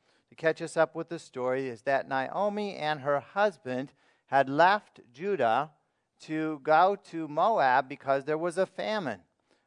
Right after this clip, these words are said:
Uh, they couldn't, uh, get enough food to eat, and so they left,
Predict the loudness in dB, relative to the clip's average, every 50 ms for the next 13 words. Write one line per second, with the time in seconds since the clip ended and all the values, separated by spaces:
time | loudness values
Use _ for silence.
0 | _ -8 -6 -6 -4 -2 -4 -6 -6 _ -6 -6 -6 -6 -6 -12 -12 -16 -20 -10
1 | -8 -8 -8 -6 -6 -8 -8 -4 -2 -2 -2 -2 -4 -6 -4 -4 -4 -4 -4 -8
2 | -6 -6 -4 -6 -6 -6 -8 -10 -12 -14 -12 -14 -8 -4 -4 -4 0 2 2 2
3 | 2 2 -2 _ _ -20